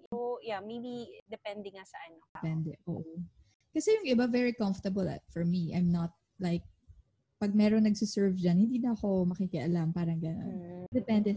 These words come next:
Speaker 2: siguro for very close friends. Ikaw ba?
Speaker 1: Kumbaga yung giving ko na love language, hmm,
Speaker 2: Mm.
Speaker 1: maybe the, yeah, the words of affirmation.
Speaker 2: I think you're also good when it comes to giving
Speaker 1: Quality
Speaker 2: time.
Speaker 1: time, yeah.
Speaker 2: Quality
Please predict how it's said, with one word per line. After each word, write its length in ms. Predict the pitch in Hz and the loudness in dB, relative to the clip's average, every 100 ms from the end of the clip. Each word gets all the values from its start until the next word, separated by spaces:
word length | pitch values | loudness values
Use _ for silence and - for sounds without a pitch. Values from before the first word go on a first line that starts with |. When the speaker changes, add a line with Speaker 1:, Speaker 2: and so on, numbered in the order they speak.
| 202 | 2
Speaker 2:
siguro 400 | 190 190 180 175 - | 2 2 2 -2 -4
for 400 | 190 180 165 147 - _ - | -2 0 -2 -6 -14 _ -4
very 240 | 185 196 | -2 -2
close 320 | 185 180 170 | -2 -4 -4
friends. 460 | - 165 156 170 - | -6 -6 -4 -4 -8
Ikaw 260 | - 190 180 | -6 -2 -2
ba? 300 | 165 170 190 - _ _ - | -4 -6 -8 -12 _ _ -10
Speaker 1:
Kumbaga 280 | 247 247 | -6 -2
yung 240 | 262 277 226 | 0 0 -2
giving 480 | 226 220 202 208 202 | -4 -4 -6 -8 -8
ko 380 | 180 175 202 269 | -6 -6 -8 -10
na 440 | 233 185 175 175 170 | -10 -10 -8 -8 -8
love 280 | 175 175 170 | -8 -8 -8
language, 800 | 175 165 165 170 165 175 - - - 277 | -8 -8 -10 -12 -10 -10 -14 -20 -18 -10
hmm, 360 | 240 185 170 180 _ _ - 240 | -8 -8 -10 -14 _ _ -14 2
Speaker 2:
Mm. 80 | |
Speaker 1:
maybe 320 | 302 311 311 294 | 6 6 6 8
the, 200 | 277 269 262 254 | 8 6 4 2
yeah, 280 | 226 196 | 2 2
the 200 | 190 226 | 2 2
words 320 | 233 233 220 - | 4 2 2 -2
of 160 | 240 - | -6 -6
affirmation. 920 | 220 208 240 233 208 196 - 202 240 403 427 _ | -10 -6 -2 0 0 -2 -4 -6 -4 -6 -10 _
Speaker 2:
I 120 | 349 | 0
think 200 | 403 466 | 2 2
you're 120 | 427 | 2
also 360 | 240 294 320 330 | 4 2 2 0
good 380 | 233 180 202 220 | 0 4 4 6
when 160 | 226 233 | 6 4
it 80 | |
comes 320 | - 202 202 - | 2 0 0 0
to 80 | |
giving 320 | 190 190 180 180 | 0 2 2 4
Speaker 1:
Quality 320 | 185 - 415 | 4 4 0
Speaker 2:
time. 60 | - | 0
Speaker 1:
time, 460 | 294 320 330 285 | 0 0 0 -2
yeah. 160 | 254 254 | -2 0
Speaker 2:
Quality 300 | 226 220 214 | 4 4 2